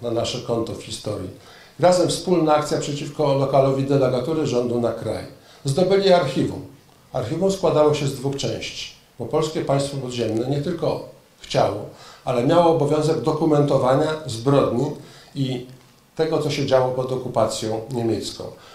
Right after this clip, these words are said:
Gromadzono materiały antyniemieckie, co było oczywiste, a także antykomunistyczne, co robi komuna i z czego komuna żyje i że współpracuje z Niemcami. I bandyci, napastnicy podzielili się sprawiedliwie.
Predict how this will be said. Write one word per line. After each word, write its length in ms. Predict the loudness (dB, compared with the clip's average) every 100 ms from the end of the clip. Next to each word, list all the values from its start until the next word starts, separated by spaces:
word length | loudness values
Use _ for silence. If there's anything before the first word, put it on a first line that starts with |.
| -6
Gromadzono 480 | 2 4 4 4 4
materiały 640 | 4 2 2 2 2 2 2
antyniemieckie, 840 | 0 2 4 4 2 0 -4 -6 -6 -12 -8
co 100 | -6
było 260 | 0 0
oczywiste, 680 | 0 -2 -4 -4 -4 -2 -2 -6 -16 -10
a 80 | -6
także 300 | 0 0 2
antykomunistyczne, 1040 | 0 0 -2 -2 2 0 0 -2 -6 -10 -14 -16 _
co 120 | -2 2
robi 240 | 2 0
komuna 440 | 0 0 2 0 -4 -14 -16
i 80 | -10
z 60 | -4
czego 240 | 0 0
komuna 440 | 2 2 2 2 2
żyje 300 | 0 -2 -6 -14 -20 -10
i 60 | -4
że 140 | -2
współpracuje 640 | -2 -4 0 0 0 -2 -2
z 80 | 0
Niemcami. 520 | -2 0 -4 -4 -8 -14 -20 -20 -20 -20 -12
I 220 | -6 -4
bandyci, 800 | -4 2 4 4 2 -2 -6 -8 -8
napastnicy 680 | -2 2 2 0 -2 -4 -2
podzielili 480 | -2 0 0 -2 -4
się 120 | -6
sprawiedliwie. 720 | -6 -2 0 0 -2 -8 -10